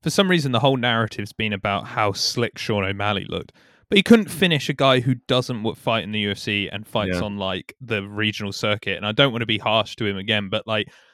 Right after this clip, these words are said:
Speaker 1: if he fought somebody like Peter Yan, I think Peter Yan would, like, really hurt him. I think it would be a,
Speaker 2: Definitely.
Speaker 1: actually not a fair fight at all.
Speaker 2: Yeah.
Speaker 1: And I think it would actually be really irresponsible to do that.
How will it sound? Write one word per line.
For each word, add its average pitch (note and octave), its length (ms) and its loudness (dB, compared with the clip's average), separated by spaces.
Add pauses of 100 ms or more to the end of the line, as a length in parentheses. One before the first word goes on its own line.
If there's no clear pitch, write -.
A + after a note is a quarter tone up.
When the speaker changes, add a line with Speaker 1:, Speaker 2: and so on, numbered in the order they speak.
(240)
Speaker 1:
if C3 120 0
he E3 120 6
fought D3 420 8
somebody A2+ 500 2
like A2 240 0
Peter A#2+ 280 -2
Yan, G#2+ 360 -2
I G2 80 -8
think G#2+ 200 -10
Peter G#2 240 -6
Yan G#2 220 2
would, G2+ 80 -6 (220)
like, G#2+ 240 -4 (480)
really G#2+ 260 2
hurt F2+ 300 0
him. F2+ 160 -12 (100)
I A2+ 80 -2
think A2+ 140 0
it A2 60 2
would G#2 60 0
be A2+ 120 4
a, G#2+ 60 4
Speaker 2:
Definitely. E2 200 -2
Speaker 1:
actually A2+ 300 -2
not G#2+ 280 0
a G#2+ 60 -6
fair F#2+ 480 0 (300)
fight G2 300 0
at F#2+ 200 -8
all. F2+ 60 0
Speaker 2:
Yeah. G2+ 60 0
Speaker 1:
And G2+ 100 -2
I G2 60 0
think A2+ 320 -2
it A2 40 -2
would G2 140 -4
actually G2+ 220 -4
be G2+ 100 -2
really G2 320 -2
irresponsible F#2+ 640 -8
to G2+ 100 -14
do F#2 180 -4
that. G2 160 -2